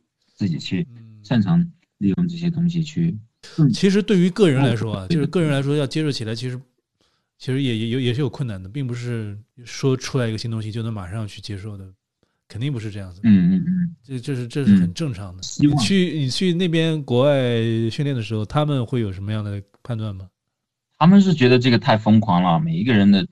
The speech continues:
Speaker 1: 那个，每一个人的形容词就是 crazy，too crazy，就是讲这个，这个事情，这个，这个太，太疯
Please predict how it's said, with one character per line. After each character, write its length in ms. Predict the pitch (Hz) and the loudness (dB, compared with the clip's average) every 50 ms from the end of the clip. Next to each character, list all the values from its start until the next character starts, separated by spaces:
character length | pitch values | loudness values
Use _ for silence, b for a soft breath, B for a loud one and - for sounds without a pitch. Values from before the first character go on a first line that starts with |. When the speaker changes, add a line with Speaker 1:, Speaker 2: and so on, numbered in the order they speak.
| _ _ _ _ | _ _ _ _
Speaker 1:
那 400 | - 78 80 - 208 - - - | -12 -8 -6 -4 -4 -4 -4 -2
个， 340 | 92 98 92 90 87 85 78 76 _ _ _ _ | -2 0 0 0 -2 -2 -4 -8 _ _ _ _
每 200 | - 87 90 87 | -6 -2 0 2
一 20 | 104 | 4
个 80 | 135 | 4
人 140 | 147 127 107 | 6 6 6
的 80 | 101 98 | 6 4
形 160 | - - 95 | 2 0 0
容 100 | 98 98 | 0 0
词 140 | 101 - 90 | 0 -2 -4
就 80 | 87 92 | -6 -6
是 120 | 90 - - - | -8 -12 -12 -10
crazy，too 1900 | - - - 117 117 110 95 92 82 85 - _ _ _ _ _ _ _ _ _ _ _ _ _ _ _ _ _ _ _ _ _ _ _ _ - - - - - _ - 151 | -8 -2 2 2 2 2 2 -2 -4 -4 -6 _ _ _ _ _ _ _ _ _ _ _ _ _ _ _ _ _ _ _ _ _ _ _ _ -4 0 2 2 2 _ 4 2
crazy， 480 | 156 - - 120 110 104 95 90 82 78 - - _ _ _ | 2 4 4 4 4 4 2 0 -2 -4 -8 -16 _ _ _
就 140 | - - 117 | -10 -6 -2
是 120 | 120 117 | -2 -2
讲 200 | 101 101 92 85 | 0 0 0 0
这 100 | 92 110 | 2 2
个， 140 | 113 110 101 101 - _ | 2 0 0 -2 -4 _
这 100 | - - | -10 -10
个 80 | 107 - | -8 -6
事 140 | - - - | -6 -8 -6
情， 260 | 104 - 101 95 98 | -6 -4 -6 -6 -4
这 120 | - 117 | -4 -2
个， 240 | 110 107 101 92 90 110 - _ _ _ _ _ _ | 0 0 0 0 -2 -6 -14 _ _ _ _ _ _
这 100 | - 104 | -6 -4
个 100 | 101 101 | -2 -2
太， 300 | 87 - - - 101 92 | -2 -2 2 2 2 2
太 180 | 87 - - 101 | 2 -2 -4 -4
疯 140 | - - | -4 -6